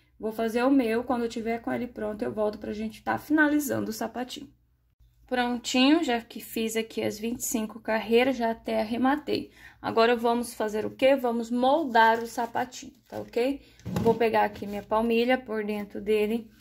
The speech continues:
pegar a misturinha e vou umedecer ele, tá ok?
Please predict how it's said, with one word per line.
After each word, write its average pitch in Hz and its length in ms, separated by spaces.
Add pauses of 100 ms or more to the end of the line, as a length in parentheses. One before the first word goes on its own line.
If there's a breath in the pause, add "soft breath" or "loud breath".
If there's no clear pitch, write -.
(220 loud breath)
pegar 226 340
a 269 40
misturinha 247 640
e 240 80
vou 226 260
umedecer 240 720
ele, 190 280
tá 196 200
ok? 226 500